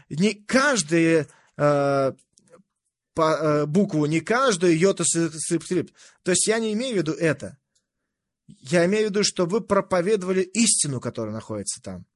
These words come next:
Чтобы вы изучали истину до тех пор, пока она не охватит вас и не станет вашим убеждением. Проповедуйте это себе.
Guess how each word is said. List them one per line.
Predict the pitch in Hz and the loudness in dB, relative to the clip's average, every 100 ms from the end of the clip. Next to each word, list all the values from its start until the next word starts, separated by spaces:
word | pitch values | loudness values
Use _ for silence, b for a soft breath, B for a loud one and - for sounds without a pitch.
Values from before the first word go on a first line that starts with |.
| _ _ _ _ _ _ _ _ | _ _ _ _ _ _ _ _
Чтобы | - 208 196 226 - _ _ - | -4 0 4 2 0 _ _ -4
вы | 160 233 - | -2 -2 0
изучали | 214 - 220 - - 240 226 | 2 4 4 6 6 6 2
истину | 220 240 226 202 190 | 0 -2 -2 0 0
до | 175 | 0
тех | 202 190 | -2 -2
пор, | 214 - | -4 0
пока | 196 185 190 | -2 0 0
она | 190 185 | 2 2
не | 196 | 4
охватит | 196 170 175 208 214 190 180 | 2 0 0 2 2 0 -2
вас | 170 175 - | 0 0 0
и | |
не | 156 | -2
станет | - 180 175 - | -2 -2 -4 -4
вашим | 170 160 165 | -6 -4 -6
убеждением. | 185 139 147 120 175 185 131 110 92 - b b b b b - | -8 -6 -4 -2 0 0 0 -4 -8 -14 b b b b b -2
Проповедуйте | 170 170 208 196 - | 0 2 2 2 -2
это | 190 180 | 0 2
себе. | - 190 185 147 - | 2 2 2 2 0